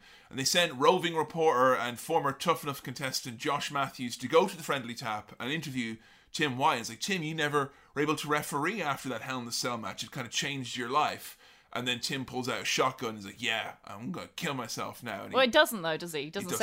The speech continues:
Speaker 1: doesn't.
Speaker 2: anything,
Speaker 1: He doesn't.
Speaker 2: ever.
Speaker 1: He's quiet. But he's basically implying that he's so depressed because of his life being ruined by Hell in a Cell that he's opted to take his own life and shoot himself off camera.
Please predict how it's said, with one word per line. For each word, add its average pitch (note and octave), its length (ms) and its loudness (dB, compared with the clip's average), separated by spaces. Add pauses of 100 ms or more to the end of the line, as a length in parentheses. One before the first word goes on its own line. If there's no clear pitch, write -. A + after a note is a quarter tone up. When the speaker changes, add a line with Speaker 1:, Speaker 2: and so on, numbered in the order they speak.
Speaker 1:
doesn't. G#3 60 10
Speaker 2:
anything, G3 440 0
Speaker 1:
He B2+ 80 -2
doesn't. D#3+ 240 2
Speaker 2:
ever. C3 100 -2
Speaker 1:
He's E3 120 -8
quiet. C3 500 2 (220)
But B2+ 100 -2
he's C#3 100 0
basically F3+ 380 8
implying D3 420 2
that A2+ 80 2
he's B2 200 -2
so D3+ 300 4
depressed D#3+ 680 0
because A#2+ 280 -6
of A2+ 60 -10
his A#2 80 -10
life C3+ 300 0
being B2 220 -4
ruined C3+ 260 -2
by A2 140 0
Hell A#2 160 -4
in A2 80 -10
a A2 40 -10
Cell A2 460 -4 (300)
that G#2+ 120 -2
he's A2 120 -2
opted A#2+ 340 0
to A2+ 100 -12
take C3+ 280 -4
his C3 120 -4
own A#2+ 200 -2
life A2+ 480 -6 (180)
and A2 160 -10
shoot B2 220 -2
himself A2+ 580 -6
off A2 260 -2
camera. G2+ 520 -6